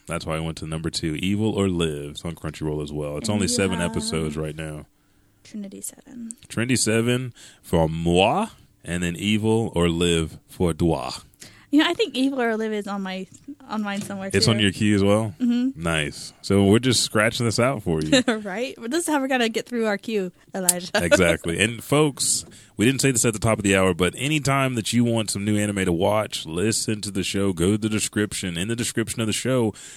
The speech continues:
Speaker 1: we have links that'll take you to Crunchyroll, Funimation, or V R V, Hulu, anywhere that you can legally stream these, these shows, because V R V, if you don't have a premium subscription to Funimation, some shows you can't watch, like
Speaker 2: Mm-hmm.
Speaker 1: Spice and Wolf,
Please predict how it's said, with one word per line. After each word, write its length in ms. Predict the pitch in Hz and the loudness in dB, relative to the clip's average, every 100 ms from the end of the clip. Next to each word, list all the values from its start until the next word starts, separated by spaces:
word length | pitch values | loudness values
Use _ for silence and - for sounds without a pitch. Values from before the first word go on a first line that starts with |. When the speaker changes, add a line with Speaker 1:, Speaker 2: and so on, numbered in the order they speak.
| - | -8
Speaker 1:
we 140 | - | -2
have 180 | 107 107 | 0 0
links 300 | 92 110 110 | 0 -2 0
that'll 140 | 107 95 | 0 2
take 220 | 104 98 | 0 0
you 60 | |
to 100 | 95 | -4
Crunchyroll, 680 | 80 - 110 107 110 101 98 98 | -4 -2 -2 -2 0 2 2 2
Funimation, 920 | - 98 92 90 90 - 90 87 87 - - - _ | 0 -2 0 -2 -2 -2 -2 -2 -4 -12 -20 -20 _
or 600 | - 113 120 104 92 85 | 6 10 10 8 4 2
V 140 | 101 104 | 0 2
R 160 | 101 95 | 4 2
V, 520 | 82 92 98 101 104 - _ _ - | 2 0 0 -4 -8 -16 _ _ 0
Hulu, 420 | 104 101 101 95 | 4 4 4 2
anywhere 320 | 110 117 113 | 0 0 0
that 140 | 107 95 | 0 -4
you 80 | |
can 160 | 98 90 | -6 -4
legally 320 | 95 101 95 | -4 -2 -2
stream 380 | 87 - 98 98 | -2 -4 -6 -4
these, 260 | 90 87 76 | -4 -4 -4
these 200 | 82 73 | -6 -4
shows, 360 | - 107 101 | -2 0 0
because 400 | 92 95 85 80 | -2 -2 -2 -2
V 300 | 76 76 110 | -8 -6 -2
R 200 | 127 127 | 0 -2
V, 460 | 110 104 98 92 85 | -2 -2 -2 -2 -4
if 140 | 80 | -6
you 100 | 101 | -6
don't 120 | 110 95 | -6 -6
have 220 | 101 98 | -6 -4
a 120 | 92 | -6
premium 400 | 76 - 104 101 | -6 -8 -8 -8
subscription 520 | 90 87 - 90 - | -10 -10 -8 -8 -8
to 80 | 87 | -12
Funimation, 640 | 78 90 85 90 92 98 92 | -10 -8 -6 -6 -6 -8 -8
some 180 | 87 | -8
shows 240 | 85 87 82 | -6 -6 -6
you 80 | 82 | -8
can't 280 | 87 80 | -10 -8
watch, 220 | 82 90 - | -6 -6 0
like 100 | 226 | 2
Speaker 2:
Mm-hmm. 100 | 220 | 2
Speaker 1:
Spice 200 | 220 - | 0 -2
and 80 | 151 | 0
Wolf, 320 | 110 127 123 | 2 2 0